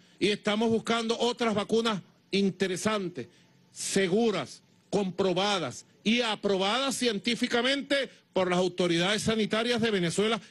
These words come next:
como debe ser. Con lo que ha ido llegando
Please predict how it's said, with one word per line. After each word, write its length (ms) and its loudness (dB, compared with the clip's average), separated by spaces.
como 280 2
debe 240 2
ser. 260 -2
Con 260 2
lo 140 0
que 100 0
ha 60 2
ido 200 0
llegando 680 0